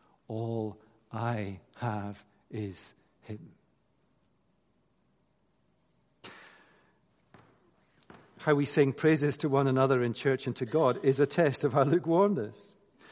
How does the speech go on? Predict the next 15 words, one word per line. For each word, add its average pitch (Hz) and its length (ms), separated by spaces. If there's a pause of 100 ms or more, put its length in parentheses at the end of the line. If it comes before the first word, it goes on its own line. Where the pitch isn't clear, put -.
(300)
Lukewarmness 220 600
in 190 80
a 190 80
church 208 400
is 202 140
when 190 100
a 190 80
church 208 380
lacks 220 400
real 208 180
love 233 260
for - 180
the 196 100
Lord 196 360 (340)
and 214 320